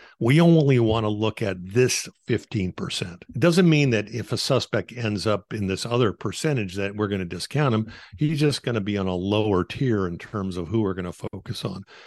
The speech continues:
But when we get a guy who becomes a suspect and he matches all these behavioral dynamics and personality characteristics, this guy is gonna be somebody we have to rule in or rule out.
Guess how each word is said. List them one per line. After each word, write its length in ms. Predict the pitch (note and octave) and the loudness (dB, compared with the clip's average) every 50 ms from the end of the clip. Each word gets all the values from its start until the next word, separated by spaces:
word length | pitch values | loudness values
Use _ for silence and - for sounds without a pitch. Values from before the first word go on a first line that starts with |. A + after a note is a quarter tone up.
| - - - - - | -20 -20 -20 -8 -4
But 160 | - B2 A#2 | -2 -2 0
when 220 | A2+ A#2+ C3+ D3 D#3 | 2 2 4 4 6
we 120 | E3 D#3+ | 6 4
get 140 | C3+ C3+ C#3+ | 4 2 0
a 140 | B2+ A#2 G#2 | 0 0 -2
guy 880 | F#2+ A2+ C#3 C#3 C3 _ _ _ _ _ _ - D#3 C3 G2 F#2 F#2+ E2+ | -2 -2 -4 -4 -6 _ _ _ _ _ _ -4 -2 -2 -2 -4 -6 -6
who 80 | G#2 | -6
becomes 340 | F#2+ G2+ - - A#2 G#2 F#2 | -6 -6 -4 -4 -4 -2 -2
a 60 | F#2+ | -4
suspect 540 | - - - C#3 C#3 - - - G2 - _ - - - - - _ _ - | -4 -2 -2 -2 -2 -2 -2 -6 -6 -6 _ -14 -20 -20 -20 -20 _ _ -4
and 160 | C3 A#2 G#2+ | -2 2 2
he 100 | A2 A2 | 4 4
matches 500 | G#2+ A2 A#2+ C#3+ D#3+ D#3 - - G#2 F2+ | 4 2 2 2 0 0 0 -2 -2 -2
all 140 | - A2 A2 | 0 -2 -2
these 240 | G#2 G#2 G2+ F#2 F2 F#2 F2 _ _ _ | 0 -2 -4 -4 -6 -10 -14 _ _ _
behavioral 720 | - A#2 G2 G2 A#2 B2 B2+ G#2+ G#2 G2 G2 G2+ F#2+ F2+ E2 E2+ F2 _ _ | -4 -2 0 2 2 2 2 2 0 0 0 -2 -4 -6 -8 -12 -20 _ _
dynamics 800 | - A2 G2+ G#2 G2+ G#2 G#2+ G#2 G#2 G#2 G#2 G2+ G2+ F#2+ - - | -6 -4 -2 -2 0 0 0 0 0 -2 -2 -2 -4 -6 -8 -10
and 220 | - G2 F#2+ F2+ F2 - - - - - - - | -12 -10 -12 -12 -14 -16 -20 -20 -20 -20 -12 -4
personality 600 | - B2 A2+ G#2 - A#2 G#2+ G#2+ G#2 G2+ F#2+ G2 | 0 0 2 2 2 0 2 2 2 2 2 0
characteristics, 800 | F#2 - - A2+ F#2+ - - - G#2 A2+ - - G#2+ G2 - - - - - - _ - | -2 -2 -4 -4 -4 -4 -2 -2 -2 -2 -2 -2 -6 -8 -8 -12 -20 -20 -20 -20 _ -12
this 400 | - G#2+ G#2 A2 D#3 F#3 F#3 - | -10 -4 2 4 4 4 4 2
guy 280 | - - G#2 F#2+ F2+ G2 | 0 0 0 0 0 0
is 200 | A2 A2 G2+ F#2+ | 0 -2 -2 -2
gonna 180 | - A2 G#2 G#2+ | -2 -2 -2 -2
be 140 | G#2 G2 | -2 -2
somebody 460 | - - - C3 B2 A#2 G2+ F#2+ F#2+ F#2 | -2 -2 -2 -2 -2 -2 -2 -4 -4 -4
we 180 | F#2+ G#2 G#2 | -4 -4 -4
have 140 | F#2+ F#2 - | -4 -6 -8
to 100 | - F#2 | -10 -10
rule 380 | F2+ F2+ G#2 B2 C#3 D3 C#3 A#2+ | -4 0 2 4 4 4 4 2
in 320 | A2 G2+ G2+ G#2 G#2 A2 | 0 -2 -4 -4 -4 -4
or 200 | A2 G#2 G2+ F#2+ | -6 -6 -6 -6
rule 480 | F#2+ F#2+ F#2+ G#2+ A2 G#2 G#2 G2+ F#2+ G2 - | -6 -2 2 2 2 2 2 0 -4 -6 -6
out. 300 | - G2+ F2 F2 F#2+ - | -6 -6 -6 -8 -12 -16